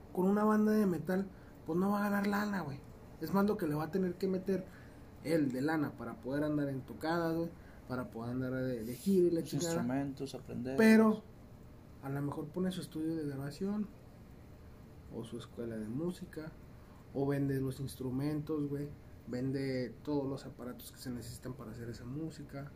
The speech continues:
Speaker 1: ¿sí me explico?
Speaker 2: Ujú.
Speaker 1: Y, este, y está haciendo lo que le gusta. Sí, va a encontrar un, un mercado, un nicho de negocio en lo que le gusta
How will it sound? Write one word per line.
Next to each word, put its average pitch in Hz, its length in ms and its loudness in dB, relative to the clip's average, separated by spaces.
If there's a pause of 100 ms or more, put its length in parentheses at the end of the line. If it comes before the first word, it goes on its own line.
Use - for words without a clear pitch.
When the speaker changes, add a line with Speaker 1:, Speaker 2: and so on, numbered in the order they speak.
(520)
Speaker 1:
¿sí - 140 -2
me 147 60 4
explico? 143 500 -4
Speaker 2:
Ujú. 139 320 -2 (180)
Speaker 1:
Y, 156 280 4
este, 143 420 -2
y 147 160 0
está 143 180 -4
haciendo 131 260 -6
lo 117 120 -12
que 113 100 -14
le 104 80 -12
gusta. 147 320 -10 (1160)
Sí, 127 180 -4
va 131 120 -4
a - 20 -6
encontrar 139 360 -4
un, 135 320 -4 (180)
un 127 120 -8
mercado, 131 400 -4
un 123 500 -6 (520)
nicho 139 300 0
de 139 80 2
negocio 123 440 -2 (460)
en 120 100 -2
lo 120 120 -6
que 127 100 -4
le 127 80 2
gusta 135 460 -2